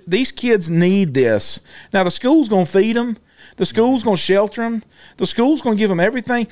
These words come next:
Uh, a matter of fact, th-, they've got all these protections in place. I asked a lady, "We got all them book bags over there in that room." I said, "Do y'all need any book bags?" She said, "Book bags are banned here.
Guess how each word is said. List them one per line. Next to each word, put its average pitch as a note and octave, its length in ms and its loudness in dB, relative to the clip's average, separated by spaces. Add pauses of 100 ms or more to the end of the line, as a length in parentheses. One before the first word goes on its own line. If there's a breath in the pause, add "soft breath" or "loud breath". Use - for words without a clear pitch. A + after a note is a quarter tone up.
(160 loud breath)
Uh, - 260 0
a G#3 60 2
matter A3+ 200 0
of G#3 40 -4
fact, A3+ 440 -6
th-, D3+ 160 -2
they've A3+ 200 0
got A3 140 2
all G#3 160 4
these A#3+ 160 -2
protections A3 500 -2
in F#3 80 -2
place. G#3+ 280 0
I A3+ 160 2
asked A3 180 -2
a G3 60 0
lady, A3 220 0
"We G3 100 0
got G#3+ 120 0
all G3+ 60 2
them F3 160 -2
book G#3+ 180 -2
bags D#3 300 -2
over F3 160 -2
there F3+ 160 2
in F3 80 0
that E3 140 -4
room." G3+ 280 0
I F#3 40 0
said, F3 180 -2
"Do D#3+ 60 -2
y'all F3+ 160 2
need G#3 160 0
any F#3 100 0
book G3 220 0
bags?" G3+ 200 0
She G3 120 -6
said, D#3 260 -4
"Book F3+ 160 -2
bags D#3 300 0
are C3 40 0
banned B2+ 360 -2
here. G#2 300 -4